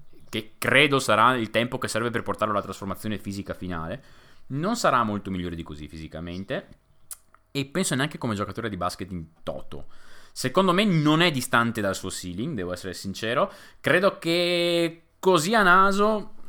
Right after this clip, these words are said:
lui sia all'ottantacinque per cento, più o meno ottanta, ottantacinque. Cioè, comunque, se anche diventasse uno da,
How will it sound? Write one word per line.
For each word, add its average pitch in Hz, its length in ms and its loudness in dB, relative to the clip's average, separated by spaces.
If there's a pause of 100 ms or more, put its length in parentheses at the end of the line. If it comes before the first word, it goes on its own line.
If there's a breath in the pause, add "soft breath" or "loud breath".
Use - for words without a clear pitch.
lui 170 360 -4
sia 175 220 6
all'ottantacinque 147 640 2
per 127 160 -2
cento, 101 340 -4
più 120 120 -10
o - 20 -8
meno 117 120 -6
ottanta, 127 300 -4
ottantacinque. 127 800 -6 (800)
Cioè, - 240 -4
comunque, 123 480 0
se - 160 -2
anche 107 160 0
diventasse 107 560 0
uno 104 340 -2
da, 98 340 0